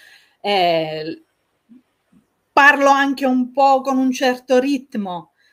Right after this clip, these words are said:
cerco di farvi vedere anche nel mio vocabolario, cerco di farvi vedere le cose come effettivamente sono nella realtà. Grazie, vi-, siete grandi voi, siete grandi.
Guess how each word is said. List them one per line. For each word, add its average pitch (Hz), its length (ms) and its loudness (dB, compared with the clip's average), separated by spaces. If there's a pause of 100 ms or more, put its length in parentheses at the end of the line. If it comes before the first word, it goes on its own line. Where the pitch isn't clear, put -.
(680)
cerco 294 340 -2
di 254 140 -2
farvi 262 380 0
vedere 233 800 0
anche 220 280 -6
nel 208 200 -6
mio 220 200 -6
vocabolario, 202 840 0
cerco 185 260 -6
di 214 100 -4
farvi 220 360 -4
vedere 190 1000 -2
le 220 200 -4
cose 226 720 -2 (880)
come 240 320 2
effettivamente 233 1120 -2 (380)
sono 190 500 0
nella 175 340 -6
realtà. 196 640 -4 (800)
Grazie, 277 760 -6 (100)
vi-, 247 300 -6
siete 285 240 -2
grandi 208 460 0
voi, 196 260 0
siete 196 260 -6
grandi. 196 520 -4